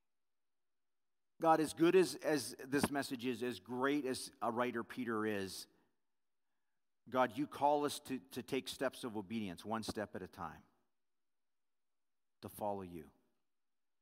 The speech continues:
And God, we, our world is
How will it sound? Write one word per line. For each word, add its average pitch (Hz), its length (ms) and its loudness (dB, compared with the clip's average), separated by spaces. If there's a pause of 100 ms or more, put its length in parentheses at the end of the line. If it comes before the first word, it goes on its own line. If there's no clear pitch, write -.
(2500)
And 135 140 -4
God, 147 280 8 (200)
we, 147 360 2 (680)
our 143 100 2
world 165 640 4
is 156 160 2